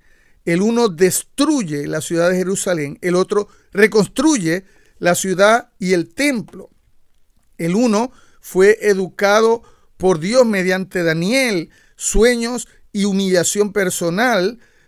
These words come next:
No se narra nada acerca de cómo Ciro reconoce públicamente a Jehová. Dios castiga a Nabucodonosor, lo humilla para que él cambie.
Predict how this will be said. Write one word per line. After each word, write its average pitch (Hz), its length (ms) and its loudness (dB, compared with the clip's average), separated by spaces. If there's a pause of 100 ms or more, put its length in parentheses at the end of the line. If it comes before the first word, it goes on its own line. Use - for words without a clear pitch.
No 170 280 -2
se 202 200 2
narra 185 520 -2
nada 165 640 0
acerca 190 800 -4
de 160 260 -6
cómo 226 380 2
Ciro 190 520 0
reconoce 175 680 -4
públicamente 175 1080 -4 (340)
a 151 160 -6
Jehová. 160 540 -2 (880)
Dios 196 600 2 (320)
castiga 202 800 -4 (120)
a 190 480 -4 (480)
Nabucodonosor, 202 1000 0
lo 165 160 4
humilla 165 600 -2
para 156 240 -6
que 151 160 -6
él 160 200 -6
cambie. 160 640 -2